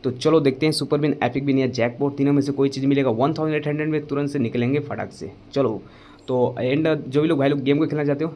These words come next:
तो description में जा करके checkout कर लेना, Link अवेलेबल है, तो वहाँ से जा करके install करोगे तो winning fast, विड्रॉल fast, ठीक है, no doubts। And आप सभी को बताना चाहूँगा, <clears throat> कोई भी problem आएगी तो मुझे जो है ना Insta पे फॉलो कर लेना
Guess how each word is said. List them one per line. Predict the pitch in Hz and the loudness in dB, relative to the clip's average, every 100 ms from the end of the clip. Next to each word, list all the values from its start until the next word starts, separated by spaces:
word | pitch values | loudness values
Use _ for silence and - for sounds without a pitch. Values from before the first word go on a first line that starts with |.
| - | -4
तो | 113 | 0
description | 117 120 123 117 147 | 2 0 0 -2 2
में | 147 | 4
जा | 131 | 6
करके | 135 135 | 4 2
checkout | 139 - 127 | 0 0 2
कर | 147 | 2
लेना, | 143 139 | 4 4
Link | 170 190 - - - - | 4 0 -8 -20 -16 -8
अवेलेबल | 110 127 175 185 | 0 4 4 4
है, | 214 | 2
तो | - 110 | -2 -4
वहाँ | 123 | -2
से | 131 | 0
जा | 131 | 0
करके | 123 131 185 - - - - 160 | 0 -2 -4 -6 -18 -20 -2 2
install | 160 175 165 | 4 6 6
करोगे | 147 139 151 151 - | 6 4 4 -2 -4
तो | 131 | 0
winning | 131 143 156 | 2 2 0
fast, | 139 151 110 | -2 -2 -4
विड्रॉल | 101 104 98 | -2 -2 -2
fast, | 95 - - | -6 -8 -6
ठीक | 147 | -6
है, | 175 - | -6 -6
no | 104 | -4
doubts। | 101 95 - - - - - | -4 -6 -10 -20 -20 -12 -2
And | 139 160 | 0 4
आप | 156 - - 135 | 4 2 0 0
सभी | 160 | -2
को | 160 147 - - - | -2 -2 -6 -14 -6
बताना | 120 123 139 | -2 0 0
चाहूँगा, | 135 139 185 - - | 0 -2 -4 -8 6
<clears throat> | 190 - - - - - - _ - - - - - | 8 8 4 -10 -18 -20 -20 _ -20 -20 -20 -20 0
कोई | 139 143 | 4 4
भी | |
problem | 143 123 131 127 | 4 4 4 2
आएगी | 131 143 | 0 0
तो | 135 120 113 110 107 - - - - - | 0 2 2 0 -2 -8 -20 -20 -20 -4
मुझे | 120 131 | -2 0
जो | 131 | 0
है | 143 | -2
ना | 190 - - - - | -4 -10 -20 -14 -8
Insta | 120 131 | -4 -2
पे | 139 151 - - | -2 -6 -8 -6
फॉलो | 113 120 | -2 0
कर | 117 | 0
लेना | 117 160 | -2 -4